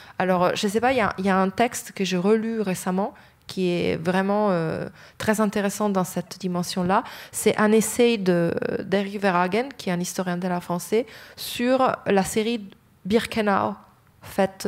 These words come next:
en deux mille quatorze par Gerhard Richter. Et, euh, c'est vraiment extrêmement intéressant. Et ça va de comment cette série, dans son atlas, elle avait été proposée pour une exposition où il aurait montré des images des camps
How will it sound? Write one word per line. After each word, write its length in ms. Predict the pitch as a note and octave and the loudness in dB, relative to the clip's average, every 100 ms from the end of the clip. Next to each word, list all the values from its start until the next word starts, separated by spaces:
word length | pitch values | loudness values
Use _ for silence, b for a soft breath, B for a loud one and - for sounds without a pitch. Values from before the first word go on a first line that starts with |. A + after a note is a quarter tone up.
| - | -4
en 80 | F#3+ | -2
deux 100 | F#3+ | -4
mille 120 | F#3+ | -6
quatorze 460 | - F#3 G3 G3 - | -6 -2 0 0 0
par 260 | G3 E3+ | -2 0
Gerhard 240 | F#3+ F#3 F#3+ | -2 -2 -2
Richter. 400 | F#3+ - A#3 C4+ B B B B - | -6 0 2 2 B B B B 2
Et, 320 | G3 F#3+ F#3+ | 4 6 6
euh, 560 | F#3 F3+ F3+ F3+ F3+ F3+ - | 6 6 4 4 2 -2 -6
c'est 160 | - G#3 | -4 0
vraiment 340 | G#3 G#3 G#3 - | 4 4 4 2
extrêmement 360 | G3 - G3 F#3 | -4 0 2 2
intéressant. 500 | F#3 F3+ - F3 E3+ - | 0 -4 -2 -4 -4 -8
Et 60 | F#3 | -2
ça 160 | G#3 | 0
va 160 | G3+ A3 | 2 2
de 100 | G#3 | 0
comment 480 | G#3 A3 G#3+ A3+ A#3 B B B B | -2 -2 2 0 0 B B B B
cette 240 | - G#3+ | 0 2
série, 280 | B3 A3 A#3 | 2 0 2
dans 160 | G#3 | 2
son 200 | G3 G#3 | 2 0
atlas, 600 | G3 G3 A3 A3 A3 - G3 B B - | 0 2 2 2 2 -2 -6 B B 0
elle 160 | F#3+ | 4
avait 180 | G3 G3+ | 6 6
été 220 | G#3 B3 | 4 2
proposée 420 | - G3+ G3 G3 | 0 0 2 0
pour 220 | G#3+ G3+ F#3 | -2 -4 -4
une 80 | |
exposition 760 | F#3+ - F#3+ G3 - G#3+ G#3+ - | -4 -4 -6 -8 -6 -4 -4 -4
où 80 | F#3+ | -4
il 200 | F3 F3+ F#3 | -4 -2 0
aurait 180 | F#3 | 2
montré 400 | G3 G3 G3 G#3+ | 2 0 0 -4
des 220 | G3 F3+ F#3+ | -2 -2 0
images 320 | G3 G3 F#3+ | 0 0 -2
des 100 | F#3 | -6
camps 340 | - G3 G#3 | -2 -2 -2